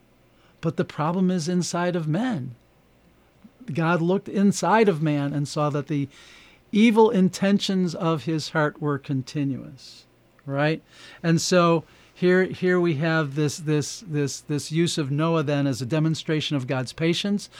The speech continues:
of God's faithfulness to preach to them, to offer them,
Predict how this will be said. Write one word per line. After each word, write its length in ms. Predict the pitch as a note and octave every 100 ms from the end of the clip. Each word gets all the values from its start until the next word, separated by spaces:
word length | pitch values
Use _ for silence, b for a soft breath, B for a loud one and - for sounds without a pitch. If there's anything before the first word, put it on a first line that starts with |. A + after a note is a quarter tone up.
| B D3 E3+
of 220 | C#3+ C3
God's 420 | D#3 D3+ C#3+ -
faithfulness 840 | - - E3 A3+ A#3+ B3+ F3+ D#3
to 140 | - -
preach 800 | - E3+ B3+ A#3+ - - - - _ _ _ _
to 220 | - F#3 D#3+
them, 440 | D#3+ C3 A2+ A2 _ _ _ _ _ b b b -
to 260 | F#3 G3
offer 440 | E3+ G3 A#3+ C4 G3
them, 420 | E3 C3+ A#2